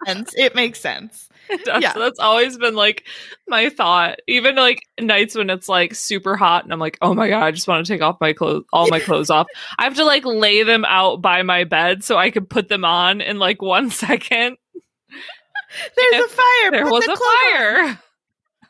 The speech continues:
Speaker 1: on.
Speaker 2: fire. <laughs>
Speaker 1: Oh gosh, that would be terrible. I mean, for many reasons, but <laughs>
Speaker 2: Yeah. But, but being stuck outside your house naked is
Speaker 1: Yeah.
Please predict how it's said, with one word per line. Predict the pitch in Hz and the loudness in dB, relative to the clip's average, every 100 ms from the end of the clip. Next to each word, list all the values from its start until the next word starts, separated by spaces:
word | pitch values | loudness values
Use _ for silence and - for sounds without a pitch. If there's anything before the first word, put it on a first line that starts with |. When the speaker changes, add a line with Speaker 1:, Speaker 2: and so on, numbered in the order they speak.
| _ - - _ _ _ _ _ | _ -20 -20 _ _ _ _ _
Speaker 1:
on. | - | -10
Speaker 2:
fire. | 339 302 | -10 -12
<laughs> | - - _ - 415 523 523 508 523 539 571 | -20 -20 _ -4 -2 0 0 0 2 0 2
Speaker 1:
Oh | 453 392 359 294 | 2 4 2 0
gosh, | - - - - | -2 -2 -4 -8
that | - - 440 | -16 -4 -2
would | 370 | 0
be | 311 | -2
terrible. | - 254 - - - 359 - - - 277 _ - - - | 0 0 0 -2 -6 -8 -12 -20 -20 -20 _ -16 -16 -6
I | - | -2
mean, | 294 294 | 0 0
for | 311 | 2
many | 311 294 269 208 - | 2 4 2 0 -2
reasons, | 233 226 214 151 240 262 | 0 2 2 0 -2 0
but | 269 202 202 - - - - - | 2 4 2 0 -2 -6 -8 -12
<laughs> | 453 494 - 480 453 | -4 -4 -4 -6 -4
Speaker 2:
Yeah. | 190 151 151 160 - - _ - 180 | 0 0 0 -4 -14 -20 _ -10 -6
But, | 185 | -4
but | 202 190 | -4 -2
being | 202 190 180 175 | 2 2 0 -4
stuck | - 190 196 | -2 -2 0
outside | 156 175 170 160 | -2 -2 0 0
your | 147 | 0
house | 165 143 147 151 | 0 0 -2 -2
naked | 143 - 139 131 | -2 0 0 0
is | 131 135 269 | 0 -2 -6
Speaker 1:
Yeah. | 240 185 78 | -6 -6 -6